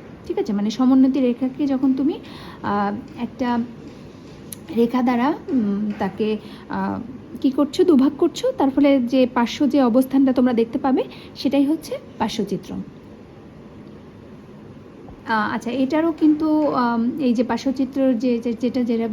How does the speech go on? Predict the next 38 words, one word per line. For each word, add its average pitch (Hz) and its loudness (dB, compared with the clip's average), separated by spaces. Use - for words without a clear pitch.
যে, 233 2
এটা 240 -2
হচ্ছে 254 0
তোমাদের 247 2
ম্যাপ 226 2
সাপ্লাই 247 -2
করা 240 0
হবে। 254 2
তো 233 4
এক্সামে 247 2
যখন, 254 2
আহ, 220 0
একটা 220 -4
কন্ট্যুর 226 0
ম্যাপ 214 2
তোমাকে 233 0
দেওয়া 214 0
হবে, 247 0
ধরো 220 -2
সমন্বিত 233 -2
রেখা 220 -2
অঙ্কন 208 -2
করা, 220 -2
সেটা 277 2
থেকে 277 -2
তোমরা 240 4
কি 247 0
করবে, 269 0
সেটা 226 -4
থেকে 220 -4
তোমরা 226 -2
একটা 220 -4
হাইট 226 -2
নিয়ে 262 4
then 214 2
তোমরা, 233 2
উম, 214 0
হচ্ছে 208 -4